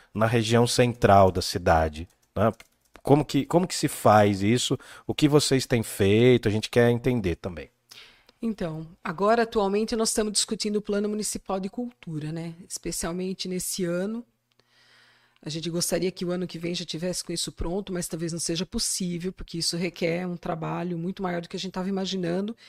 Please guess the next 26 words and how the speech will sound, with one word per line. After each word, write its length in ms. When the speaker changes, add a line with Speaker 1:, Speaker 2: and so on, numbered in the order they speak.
Speaker 2:
E 60
conforme 540
a 20
gente 240
vai 160
trabalhando, 760
né, 200
em 80
pesquisas, 1120
nesses, 400
a 60
gente 140
tem 80
realizado 520
fóruns 600
descentralizados 1160
de 100
cultura. 560
Speaker 1:
Ah, 120
bacana. 140
Speaker 2:
Isso 240
já 180
era 200
um 80
pedido, 680
é, 640